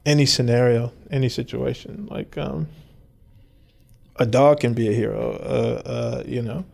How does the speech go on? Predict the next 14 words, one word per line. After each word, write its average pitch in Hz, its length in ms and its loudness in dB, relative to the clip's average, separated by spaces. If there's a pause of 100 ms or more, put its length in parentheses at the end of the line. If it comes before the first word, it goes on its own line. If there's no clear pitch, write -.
(880)
Um, 131 540 -6 (1600)
yeah, 127 460 2
I 135 120 -2
think 135 260 0
it, 143 240 -2
there's, 139 220 2 (140)
there's 135 200 0
so 160 200 4
many, 147 560 4 (120)
uh, 131 500 0 (1300)
ways 156 280 4
to 131 140 4
approach, 131 720 2 (240)
um, 135 360 -4